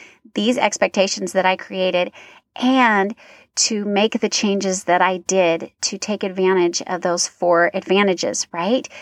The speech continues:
Because there were so many aspects of this vacation that didn't go as planned. For five out of the six days we were there, the weather was overcast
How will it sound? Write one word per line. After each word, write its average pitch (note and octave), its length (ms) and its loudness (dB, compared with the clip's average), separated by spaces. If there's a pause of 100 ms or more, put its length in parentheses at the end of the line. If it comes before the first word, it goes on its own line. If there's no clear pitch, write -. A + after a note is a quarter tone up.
(300)
Because A3+ 720 2 (260)
there B3+ 220 2
were G3 140 -6
so B3+ 320 2
many A#3 280 -6
aspects - 640 -4
of G3 100 -6
this F#3+ 180 -8
vacation C4 520 -6 (320)
that C#4+ 160 0
didn't C#4+ 240 2
go G#3 200 4
as C4 100 -2
planned. F#4 420 -2 (920)
For B3 120 2
five C#4+ 640 2 (100)
out A#3 180 4
of A3+ 100 -6
the A3+ 80 -6
six - 280 -12
days F#3+ 380 -8
we A#3 100 -10
were A3+ 120 -8
there, G3 360 -4
the B3 140 -2
weather A3+ 340 2
was G3+ 240 -12
overcast D4 720 -4